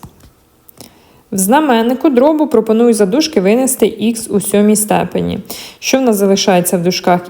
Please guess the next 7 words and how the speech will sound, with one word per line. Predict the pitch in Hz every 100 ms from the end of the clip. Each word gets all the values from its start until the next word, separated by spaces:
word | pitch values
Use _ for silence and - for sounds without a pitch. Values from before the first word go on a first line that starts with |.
| -
Ікс | 254 339 349 - 214
мінус | 190 196 233 254 -
три | - 165 - 190 - - _ _ _ _ _ -
дорівнює. | 190 233 214 175 170 208 - - - - - - -
Будьте | 196 185 330 359 330
тут | 311 226 254 - -
уважні. | 233 208 190 - 202 185